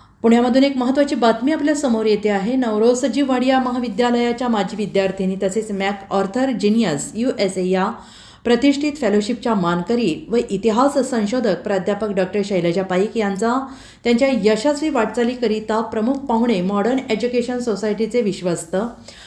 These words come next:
प्राध्यापक सचिन सानप यांच्या हस्ते गौरव करण्यात आला. समाजात मानवविद्या शाखेला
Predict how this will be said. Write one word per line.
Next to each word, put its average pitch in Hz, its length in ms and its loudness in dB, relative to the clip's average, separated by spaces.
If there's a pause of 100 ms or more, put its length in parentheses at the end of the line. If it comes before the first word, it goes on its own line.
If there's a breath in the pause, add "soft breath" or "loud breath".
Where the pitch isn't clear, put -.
(180 loud breath)
प्राध्यापक 294 640 4
सचिन 262 560 2
सानप 220 400 -4
यांच्या 214 300 0
हस्ते 214 240 -4
गौरव 185 280 2
करण्यात 185 420 -2
आला. 220 260 0
समाजात 226 680 -2
मानवविद्या 226 680 0
शाखेला 185 520 0